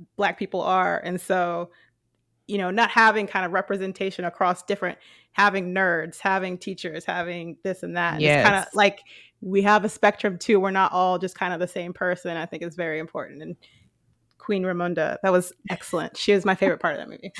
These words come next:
Speaker 2: <laughs> I figured you would really appreciate that one, Jenny.
Speaker 1: Yeah, I, I,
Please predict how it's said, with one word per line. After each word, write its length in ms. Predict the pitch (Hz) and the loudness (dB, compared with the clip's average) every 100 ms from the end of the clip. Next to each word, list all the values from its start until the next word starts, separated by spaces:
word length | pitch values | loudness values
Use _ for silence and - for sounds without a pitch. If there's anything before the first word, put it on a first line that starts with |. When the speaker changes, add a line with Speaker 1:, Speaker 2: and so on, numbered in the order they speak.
| - | -6
Speaker 2:
<laughs> 160 | 262 | 0
I 80 | - | 2
figured 320 | 190 233 226 | 4 2 2
you 120 | 208 196 | 2 4
would 140 | 175 | 4
really 280 | 175 165 160 | 4 4 4
appreciate 580 | - 139 151 143 120 113 - | 2 -2 -2 0 0 -2 2
that 200 | 104 82 | 4 4
one, 300 | 131 135 165 | 2 -4 -6
Jenny. 440 | 147 123 117 220 - _ - 240 | -6 -4 -4 -8 -12 _ -8 4
Speaker 1:
Yeah, 320 | 240 247 240 | 6 8 6
I, 100 | |
I, 40 | 233 | 2